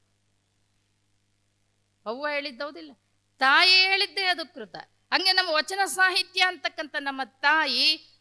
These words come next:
ಒತ್ತಿ ಒತ್ತಿ ಹೇಳ್ತದೆ, "ನಮ್ಮಪ್ಪ ಬಸವಣ್ಣ, ನಮ್ಮಪ್ಪ ಬಸವಣ್ಣ." ನಾವು ನಮ್ಮ ತಾಯಿ ಮೇಲೆ ನಂಬಿಕೆ ಇಡ್ಲಾರ್ದಂಗೆ ಯಾರ ಮೇಲೋ ನಂಬಿಕೆ ಇಟ್ರೆ?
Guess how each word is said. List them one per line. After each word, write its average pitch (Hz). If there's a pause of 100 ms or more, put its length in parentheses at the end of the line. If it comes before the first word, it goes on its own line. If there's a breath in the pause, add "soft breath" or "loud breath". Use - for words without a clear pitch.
ಒತ್ತಿ 285
ಒತ್ತಿ 330
ಹೇಳ್ತದೆ, 277
"ನಮ್ಮಪ್ಪ 233
ಬಸವಣ್ಣ, 190 (840)
ನಮ್ಮಪ್ಪ 247 (1300)
ಬಸವಣ್ಣ." 196 (400)
ನಾವು 285
ನಮ್ಮ 285 (140)
ತಾಯಿ 330
ಮೇಲೆ 320
ನಂಬಿಕೆ 302
ಇಡ್ಲಾರ್ದಂಗೆ 277
ಯಾರ 269
ಮೇಲೋ 277
ನಂಬಿಕೆ 254
ಇಟ್ರೆ? 262